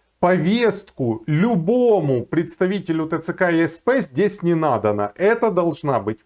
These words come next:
посадова особа, а не какой-нибудь там, ну, рядовой военнослужащий, которые ходят и выписывают повестку. Дальше, что интересно, вот это мне интересно.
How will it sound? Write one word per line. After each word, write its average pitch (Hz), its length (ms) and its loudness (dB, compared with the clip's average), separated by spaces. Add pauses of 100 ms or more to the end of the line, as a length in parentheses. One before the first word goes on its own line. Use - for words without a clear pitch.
(100)
посадова 190 920 2
особа, 160 800 0 (200)
а 175 300 2
не 156 260 2
какой-нибудь 143 680 -2
там, 95 260 -12
ну, 104 260 -10
рядовой 147 500 2
военнослужащий, 139 960 -2
которые 156 420 -2
ходят 185 460 -2
и 135 60 -2
выписывают 110 680 -6
повестку. - 560 -10 (360)
Дальше, 175 500 0
что 226 340 -2
интересно, 208 760 -2
вот 135 200 -2
это 208 240 2
мне 147 280 -2
интересно. 131 720 -4